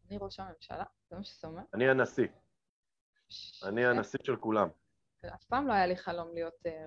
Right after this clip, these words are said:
Speaker 1: ראשת ממשלה.
Speaker 2: לא, רק שרת האימון.
Speaker 1: שרת האימון. גם לא חלום שלי, זה סתם היה, אה, בדיחה. טוב, אז אחרי שסגרנו את הפ-, את הפינה, בוא נעבור לחלק העיקרי של הפרק, ובוא נשתדל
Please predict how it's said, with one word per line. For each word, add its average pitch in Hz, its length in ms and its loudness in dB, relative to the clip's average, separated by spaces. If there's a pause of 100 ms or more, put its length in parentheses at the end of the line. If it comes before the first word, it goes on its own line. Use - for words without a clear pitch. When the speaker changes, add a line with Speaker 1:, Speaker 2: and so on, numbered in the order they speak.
Speaker 1:
ראשת 170 360 -10
ממשלה. 160 480 -14
Speaker 2:
לא, 113 240 10
רק 131 140 10
שרת 123 420 8
האימון. 98 320 6 (840)
Speaker 1:
שרת - 240 -2 (100)
האימון. 175 260 -8 (500)
גם 262 120 4
לא 202 100 4
חלום 180 380 2
שלי, 175 260 -2
זה 170 120 -10
סתם 190 280 -2
היה, 165 260 -2
אה, 156 300 -12 (240)
בדיחה. 170 280 -6 (1200)
טוב, 294 240 12 (120)
אז 233 200 10
אחרי 277 240 8
שסגרנו 277 420 6
את 285 80 0
הפ-, 220 360 0
את 202 100 -6
הפינה, 202 560 2
בוא 208 140 0
נעבור 208 320 4
לחלק 196 480 2
העיקרי 175 540 -2
של 185 160 -4
הפרק, 208 420 0
ובוא 185 220 4
נשתדל 226 480 6